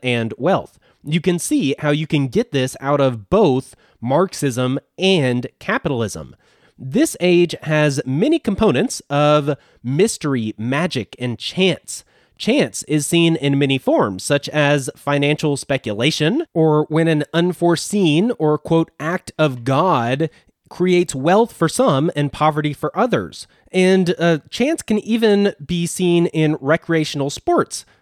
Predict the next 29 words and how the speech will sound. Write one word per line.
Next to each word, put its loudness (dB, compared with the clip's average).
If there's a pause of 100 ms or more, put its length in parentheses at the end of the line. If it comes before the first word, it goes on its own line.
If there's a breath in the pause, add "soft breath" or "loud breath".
that 0
are 0
often 0
decided 0
by 2
an -2
aspect -6
of -4
chance. -4 (480 soft breath)
Finance 0
is 2
like 0
a 4
religion. 0 (300)
It 0
is 2
surrounded 0
by -2
mystery. -2 (280 soft breath)
There 2
are 2
unknown 2
and 0
complex 0
systems -2
involved 0
in 0
this 0
dominating 0